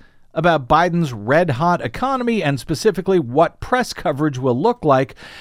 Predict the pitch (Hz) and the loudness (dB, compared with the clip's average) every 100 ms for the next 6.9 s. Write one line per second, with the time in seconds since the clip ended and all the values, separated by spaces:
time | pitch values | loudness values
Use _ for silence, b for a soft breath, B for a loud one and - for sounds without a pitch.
0 | B 127 120 - - - 247 220 202 127 | B -2 -2 -4 -8 -2 0 0 -2 -4
1 | 107 - 185 175 - 113 107 - 247 196 | -2 0 2 0 -2 -6 -4 0 4 6
2 | 156 147 143 B B B 135 147 151 131 | 6 4 -2 B B B 0 0 0 -2
3 | 139 139 - 131 123 127 98 131 123 - | -2 -4 -2 -2 0 -4 -4 -2 -4 -8
4 | - - - - 110 120 143 147 117 - | -18 -20 -20 -16 -8 -4 -2 -4 -4 -4
5 | 135 123 113 - - 131 170 160 98 76 | -2 -2 -6 -16 -16 -8 -4 -2 -4 -8
6 | - _ - 117 113 - 92 - | -14 _ -12 -10 -8 -6 -6 -8